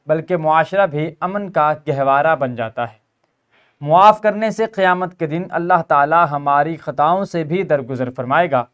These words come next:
गुस्से पर काबू पा लेने वाला ही मजबूत और पहलवान होता है। हमें अपनी ज़िंदगी में अफ़्व व दरगुजर से काम लेना चाहिए। प्यारे बच्चों, आज हमने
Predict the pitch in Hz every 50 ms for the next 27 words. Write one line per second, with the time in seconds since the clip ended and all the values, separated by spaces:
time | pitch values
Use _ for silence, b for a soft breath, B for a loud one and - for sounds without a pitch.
0 | _ _ _ _ _ _ _ _ _ _ _ _ - 147 170 175 - 277 285 277
1 | 277 269 254 - - 214 208 202 214 208 208 202 196 190 190 180 175 180 180 165
2 | 156 147 151 175 175 151 151 156 151 151 143 127 131 123 143 165 180 208 208 202
3 | - 147 160 165 165 160 - - 170 151 151 156 156 143 127 135 143 170 185 165
4 | 143 139 127 - 156 151 131 127 127 131 131 _ _ _ _ _ _ _ - 156
5 | 170 208 240 254 240 254 220 226 208 196 190 190 190 190 180 190 185 185 190 180
6 | 151 160 - - 160 175 175 156 143 135 123 139 123 135 135 117 - - 151 135
7 | - 135 127 127 131 135 139 131 _ _ _ _ _ - 139 147 147 135 127 113
8 | 113 - 113 110 107 110 110 101 _ _ _ _ _ _ _ _ _ _ _ _
9 | _ _ - 165 190 220 254 240 247 233 240 233 240 240 139 185 196 202 220 233
10 | 202 175 175 170 151 143 135 131 131